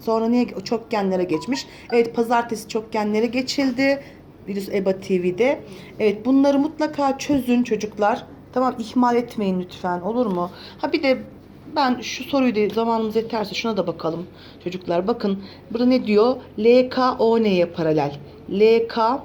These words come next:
bakın şurası O N'ye paralel. Paralelliği şöyle oklarla gösterebiliriz. L X de O P'ye paralel. Kırksa demiş. E, evet, M N X ile M O P'yi soruyor. M N X ile. O zaman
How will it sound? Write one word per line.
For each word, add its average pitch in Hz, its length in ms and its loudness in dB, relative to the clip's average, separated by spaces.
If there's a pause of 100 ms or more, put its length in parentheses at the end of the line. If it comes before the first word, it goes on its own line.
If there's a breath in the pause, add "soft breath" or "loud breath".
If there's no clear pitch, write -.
(160)
bakın 185 200 -8
şurası 233 640 0 (340 loud breath)
O 220 240 4
N'ye 165 240 4
paralel. 151 400 -2
Paralelliği 233 560 0
şöyle 226 200 -4
oklarla 208 420 0
gösterebiliriz. 185 760 -6 (640 loud breath)
L 220 80 0
X 254 500 2
de 208 80 4
O 220 240 2
P'ye 170 240 2
paralel. 175 500 -2 (420 loud breath)
Kırksa 302 520 -2
demiş. 233 440 0 (300 loud breath)
E, 196 60 0
evet, 202 440 4
M 254 320 4
N 262 160 4
X - 260 -6
ile 269 140 2
M 247 260 4
O 233 200 2
P'yi 220 240 4
soruyor. 156 380 2 (420 loud breath)
M 226 280 4
N 233 140 4
X 220 160 -4
ile. 170 120 -4 (220 loud breath)
O 302 80 2
zaman 254 300 2